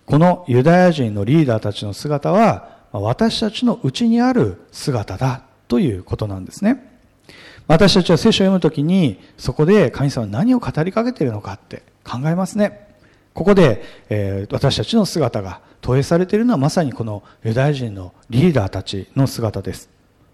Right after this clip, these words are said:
それは、つまり、神様を認めない姿、イエス様を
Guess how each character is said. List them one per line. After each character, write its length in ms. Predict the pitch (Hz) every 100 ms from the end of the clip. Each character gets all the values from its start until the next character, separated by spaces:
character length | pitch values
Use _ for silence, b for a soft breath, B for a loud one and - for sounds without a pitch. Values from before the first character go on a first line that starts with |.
| _
そ 100 | -
れ 80 | 107
は、 440 | 135 180 - - -
つ 120 | 101
ま 100 | 95
り、 260 | 156 254 262 B B B
神 220 | 120 107
様 240 | 113 98
を 80 | 92
認 280 | 90 - 139
め 100 | 190
な 180 | 214 226
い 140 | 143 - _
姿、 480 | - - 101 - - - _ _ b b b b
イ 60 | 135
エ 40 |
ス 80 | 139
様 220 | - 107
を 440 | 131 185 113 -